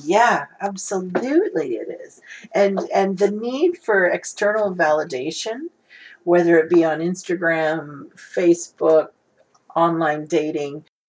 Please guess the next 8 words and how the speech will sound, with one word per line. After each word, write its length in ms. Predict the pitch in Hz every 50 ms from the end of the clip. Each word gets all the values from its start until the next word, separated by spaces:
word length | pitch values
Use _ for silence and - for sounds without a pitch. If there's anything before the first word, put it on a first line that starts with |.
| _ _ _ _ _
somebody 500 | _ - - - 254 240 240 233 226 214
tells 320 | 202 - 214 180 180 180 180
you 60 | 170
you're 220 | 156 151 151 151
beautiful, 540 | 151 165 160 156 147 147 143 - - 139 139
it 140 | 135 120 -
feels 300 | - 190 175 170 156 -
great. 720 | - - 156 151 156 139 117 - - - - - - -